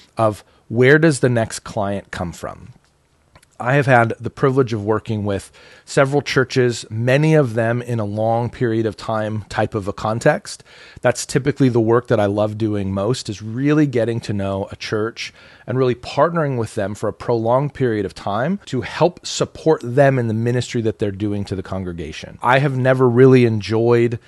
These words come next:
not being deeply embedded <laughs> or not having a long-term relationship in the scope of work that I'm doing. God has been incredibly gracious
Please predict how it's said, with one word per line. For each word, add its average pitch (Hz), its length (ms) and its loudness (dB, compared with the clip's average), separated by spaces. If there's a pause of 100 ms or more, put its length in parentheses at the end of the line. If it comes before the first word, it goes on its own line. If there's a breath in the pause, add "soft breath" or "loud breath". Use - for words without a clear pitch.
(200 soft breath)
not 113 440 -6
being 117 240 0
deeply 107 500 -4
embedded 107 560 -2 (140)
<laughs> 123 180 -2
or 123 100 -6
not 113 260 -6
having 123 260 0
a 107 60 -4
long-term 110 720 -2
relationship 104 760 -6 (120)
in 113 120 -6
the 104 80 -6
scope - 460 -2
of 104 100 -4
work 101 260 -2
that 92 120 -2
I'm 90 140 -4
doing. 98 440 -6
God 139 200 2
has 139 140 0
been 131 140 0
incredibly 123 480 0
gracious 92 600 -6